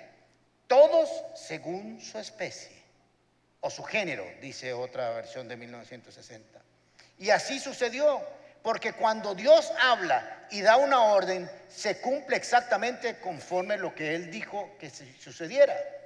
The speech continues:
Esa es nuestra fe. Nuestra fe es que Dios dijo algo y se cumple.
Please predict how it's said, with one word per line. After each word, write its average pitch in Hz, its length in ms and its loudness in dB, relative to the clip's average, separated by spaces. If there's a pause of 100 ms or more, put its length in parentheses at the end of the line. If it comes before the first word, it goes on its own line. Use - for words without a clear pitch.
(880)
Esa 214 260 2
es 240 60 2
nuestra 208 380 0
fe. 269 260 2 (600)
Nuestra 196 400 4
fe 277 640 6
es 269 120 2
que 208 180 -2
Dios 277 460 8
dijo 254 320 0
algo 294 480 6
y 190 80 -6
se - 180 -8
cumple. 262 580 -4